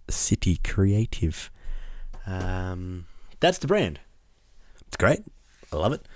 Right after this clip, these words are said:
People love it. People start to know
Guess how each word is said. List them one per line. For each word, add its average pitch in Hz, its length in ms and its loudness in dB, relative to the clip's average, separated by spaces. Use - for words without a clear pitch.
People 92 240 2
love 101 160 2
it. - 80 -8
People 95 220 -2
start 92 200 -2
to 87 60 -2
know 160 920 4